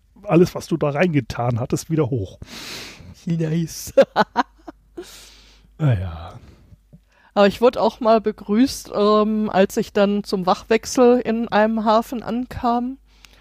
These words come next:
Speaker 2: Das wird einem natürlich erstmal siebenteils unter die Nase gerieben. Wir hatten vorne in dem Schiff diese alten Ankerkästen.
Speaker 1: Mhm.
Speaker 2: Mit dieser uralt Hyd-, Hydraulikanlage, die das durch zwei Ankerklüsen, durch zwei große Öffnungen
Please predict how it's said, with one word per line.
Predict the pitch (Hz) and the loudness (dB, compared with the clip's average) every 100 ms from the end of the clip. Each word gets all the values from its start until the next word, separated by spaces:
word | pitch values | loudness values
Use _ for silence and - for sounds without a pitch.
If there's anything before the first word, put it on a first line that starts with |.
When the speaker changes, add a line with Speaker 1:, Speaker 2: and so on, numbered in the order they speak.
| - - - | -20 -20 -6
Speaker 2:
Das | - - | -2 4
wird | 285 - | 4 4
einem | 233 | 4
natürlich | 254 269 254 | 4 2 0
erstmal | - 226 226 | 0 0 0
siebenteils | 226 247 220 220 214 | -2 -6 0 0 0
unter | 214 | -4
die | 214 196 | -2 -2
Nase | 190 208 | -2 -2
gerieben. | 196 180 180 294 - - _ - - - - - - - - | -4 -6 -6 -8 -14 -20 _ -20 -20 -20 -20 -20 -20 -14 2
Wir | 208 202 | 4 4
hatten | 220 269 - 277 | 4 4 2 -8
vorne | - - 269 330 277 | -4 2 2 2 -2
in | 202 | -2
dem | 214 214 | -4 -4
Schiff | - 247 | -4 -6
diese | - 226 - | -6 -2 0
alten | 226 - 233 | 0 0 -4
Ankerkästen. | 214 254 233 - 294 - - 110 - - - - - | -4 0 -2 -2 -6 -6 -14 -20 -20 -20 -20 -20 -2
Speaker 1:
Mhm. | 127 | 2
Speaker 2:
Mit | 127 139 | 2 2
dieser | 208 - | 0 -2
uralt | 277 294 254 269 - | 2 4 4 4 2
Hyd-, | 240 214 | -6 -4
Hydraulikanlage, | 220 233 208 190 240 311 - 262 294 294 302 403 - _ _ - - - | -2 -2 2 4 4 2 -2 0 2 0 0 -2 -6 _ _ -20 -12 -4
die | 240 | 2
das | 254 - - | 2 2 -2
durch | 262 240 - | -2 -2 -4
zwei | - 254 233 | 2 2 4
Ankerklüsen, | 247 302 330 - 277 294 320 | 0 -2 -4 -4 -4 -2 -4
durch | 269 - | -8 -4
zwei | 247 247 | -2 -2
große | 214 240 - | -2 -2 -2
Öffnungen | - 254 294 294 | -4 -4 -6 -8